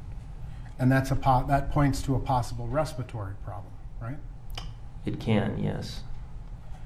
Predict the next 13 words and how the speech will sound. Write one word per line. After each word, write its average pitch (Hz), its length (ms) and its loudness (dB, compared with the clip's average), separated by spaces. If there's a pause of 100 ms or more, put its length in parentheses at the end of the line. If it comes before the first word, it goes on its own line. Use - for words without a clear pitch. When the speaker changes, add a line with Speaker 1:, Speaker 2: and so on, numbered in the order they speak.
(380)
Speaker 1:
And 131 160 8
that, 151 320 4 (680)
that - 340 0
increase 175 960 2
in 131 180 4
a 120 60 2
carbon 143 420 6
dioxide 127 720 4
from 117 160 -2
a 104 80 -2
thirty-five 131 720 4
to 123 80 0
forty-five 113 840 2